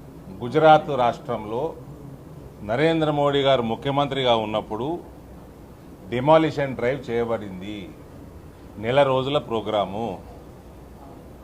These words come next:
రెండు లక్షల పైన ఇల్లీగల్ స్ట్రక్చర్స్ని డెమాలిష్ చేయడం జరిగింది. ఏ మతము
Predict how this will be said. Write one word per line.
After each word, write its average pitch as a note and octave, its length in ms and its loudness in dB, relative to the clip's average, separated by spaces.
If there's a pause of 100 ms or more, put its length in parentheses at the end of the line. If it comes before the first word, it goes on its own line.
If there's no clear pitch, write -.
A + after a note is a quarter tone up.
(220)
రెండు F3 320 6
లక్షల D#3 420 6 (160)
పైన E3+ 320 4 (320)
ఇల్లీగల్ D#3 540 2
స్ట్రక్చర్స్ని A#2+ 680 -8 (100)
డెమాలిష్ C3 500 0
చేయడం A2 280 -4 (100)
జరిగింది. F#2+ 500 -10 (3500)
ఏ - 20 4 (180)
మతము D#3+ 340 4